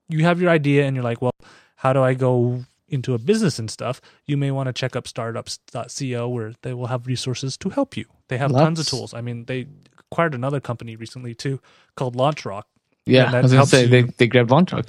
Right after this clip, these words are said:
Speaker 2: Yeah.
Speaker 1: Yeah, that, you know, that helps you make those landing pages where you, like, "Sign up your email here and you'll hear from
Speaker 2: And
Speaker 1: us
Speaker 2: that's
Speaker 1: soon."
Speaker 2: I've actually talked to a lot of people that are, that are planning on or about ready to start their fundraising projects in the near future.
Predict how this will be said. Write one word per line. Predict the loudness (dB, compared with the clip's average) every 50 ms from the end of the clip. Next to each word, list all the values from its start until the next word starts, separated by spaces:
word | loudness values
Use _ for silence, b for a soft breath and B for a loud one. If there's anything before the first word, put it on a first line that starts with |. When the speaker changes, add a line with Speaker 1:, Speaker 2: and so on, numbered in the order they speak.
| -6 -2
Speaker 2:
Yeah. | 0
Speaker 1:
Yeah, | 0 0 0 b b b b b b b
that, | -4 -4 -4 -6 -10 -12 -8
you | -8 -6
know, | -6 -6 -6
that | -4 -4 -2
helps | -2 -4 -4 -4 -6
you | -4
make | -4 -4 -6 -6 -6
those | -6 -6 -6 -6
landing | -6 -6 -6 -6 -6 -8
pages | -8 -8 -8 -8 -6 -8 -10 -10 -10 -10
where | -10 -8 -8
you, | -8 -8 -10
like, | -12 -12 -12 -10
"Sign | -8 -6 -6 -6
up | -8 -10 -10
your | -10 -10
email | -10 -8 -8 -8 -6
here | -4 -4 -4 -4 -6
and | -8 -12 -16 -18 -20 -20 _ _ -16
you'll | -14 -12
hear | -10 -10 -10 -8
from | -4 0 4
Speaker 2:
And | 6 6
Speaker 1:
us | 6
Speaker 2:
that's | 4 2
Speaker 1:
soon." | -4 -6 _ _ _ _ _ _ _ _ 2
Speaker 2:
I've | 6 6
actually | 6 6 6 4 2
talked | 4 6 4 4
to | 6 4
a |
lot | 4 6 4
of | 4
people | 4 4 4 6
that | 4 6 6
are, | 6 4 4
that | 4 4 4 6
are | 6 4 2 2 0 0 0 0 -2 -4 0 4
planning | 4 6 6 6 6 6
on | 6 6 6
or | 6 4 4
about | 4 4 2 2 4
ready | 4 4 4 4
to | 2 0
start | 0 2 4 4 4 2 2
their | 2 4 4 4 2 0 -4 -10 -12 -14 _ _ 2
fundraising | 2 4 4 2 2 2 2 2 2
projects | 4 4 4 4 4 2 2 2
in | 2 4
the | 4
near | 4 2 2
future. | 2 4 4 4 6 6 4 4 4